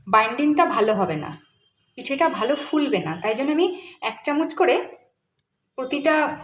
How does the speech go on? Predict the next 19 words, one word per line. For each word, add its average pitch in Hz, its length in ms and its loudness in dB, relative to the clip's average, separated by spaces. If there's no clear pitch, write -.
গ-, 202 540 2
বা-, 190 480 2
যখন 240 340 0
বাটবো 220 420 4
আমি 349 220 6
তখন 302 280 0
এক 214 200 -6
চামচ 277 300 0
করে 330 260 4
তাতে 202 320 2
আমি 285 160 2
ময়দা 190 360 4
দেব। 156 180 -4
আমি 247 140 -4
এবার 311 200 4
দেখাচ্ছি 226 460 0
কী - 120 -10
করে 277 180 -2
করব। 196 280 -2